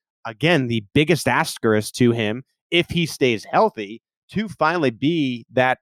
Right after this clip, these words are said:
producer, that thousand-yard guy that he was a long time ago in Buffalo. But it's a big if. It's a big if with the injuries. He's an injury-prone guy. Uh, Kansas City, very happy, uh,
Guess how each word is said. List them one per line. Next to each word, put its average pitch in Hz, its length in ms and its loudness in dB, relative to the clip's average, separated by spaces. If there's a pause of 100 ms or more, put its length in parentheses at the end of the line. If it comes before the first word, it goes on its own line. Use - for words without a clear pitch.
producer, 127 760 2
that 113 220 2 (180)
thousand-yard 127 640 2
guy 123 260 0
that 110 140 -4
he 107 80 -10
was 117 320 -6
a 107 80 -10
long 120 260 0
time 139 240 2
ago 110 240 2
in 95 80 -4
Buffalo. 104 460 0
But 98 240 -2 (240)
it's 147 100 -8
a 208 60 2
big 165 240 2
if. 107 320 2
It's 127 120 -6
a 147 60 0
big 131 240 0
if 107 180 0
with 104 120 -6
the 98 160 -8
injuries. 85 340 -10
He's 101 140 -14
an 107 40 -6
injury-prone 113 580 -8
guy. 98 340 0 (300)
Uh, 104 140 -2
Kansas 151 320 2
City, 135 320 4 (220)
very 147 220 4
happy, 135 580 0 (180)
uh, 107 180 -2